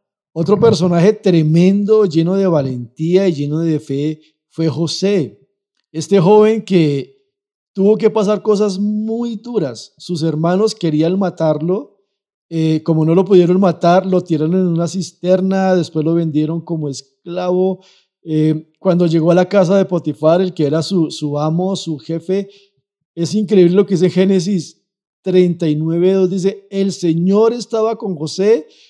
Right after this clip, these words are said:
por eso tenía éxito en todo mientras servía en la casa de su amo egipcio". Cómo Dios bendecía a este joven, cómo tenía éxito en todo,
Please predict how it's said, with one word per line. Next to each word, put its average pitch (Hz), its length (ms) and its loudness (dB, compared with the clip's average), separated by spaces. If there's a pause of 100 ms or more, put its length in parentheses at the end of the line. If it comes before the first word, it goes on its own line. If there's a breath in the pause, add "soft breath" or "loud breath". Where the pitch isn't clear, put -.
(140 soft breath)
por 170 180 0
eso 175 240 2
tenía 185 320 2
éxito 190 300 0
en 160 380 0
todo 214 320 2
mientras 196 400 -2
servía 165 600 2 (200)
en 170 180 -6
la 151 140 -2
casa 156 300 -4
de 180 100 -2
su 147 240 -4
amo 160 280 -4 (320 soft breath)
egipcio". 165 760 -6
Cómo 202 280 0
Dios 220 300 0
bendecía 190 600 -6 (220)
a 170 100 -4
este 180 260 -2
joven, 208 500 0 (340 soft breath)
cómo 220 300 2
tenía 185 460 2
éxito 208 460 0
en 170 180 0
todo, 175 380 -2